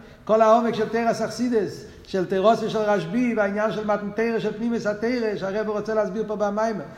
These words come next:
זה החידוש הכי נפלא במיימר פה. רב שמעון בר יוחאי, לא רק שהוא ביטל את המחיצה, כי הוא המשיך גילוי ליכוס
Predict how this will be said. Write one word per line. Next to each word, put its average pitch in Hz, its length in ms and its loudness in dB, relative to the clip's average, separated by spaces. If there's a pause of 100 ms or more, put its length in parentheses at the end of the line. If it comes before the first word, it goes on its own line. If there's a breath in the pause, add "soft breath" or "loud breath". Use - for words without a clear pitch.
(180 loud breath)
זה 233 140 6
החידוש 214 400 0
הכי 233 200 0
נפלא 226 320 2
במיימר 220 520 -2
פה. - 60 -14 (680 loud breath)
רב 190 220 6
שמעון 269 340 2
בר 240 200 6
יוחאי, 208 580 4
לא 269 280 6
רק 220 200 4
שהוא 208 300 4
ביטל 208 640 0
את 202 100 -4
המחיצה, 202 560 0
כי 208 100 -6
הוא 180 120 6
המשיך 190 380 0
גילוי 190 240 -2
ליכוס 165 500 -6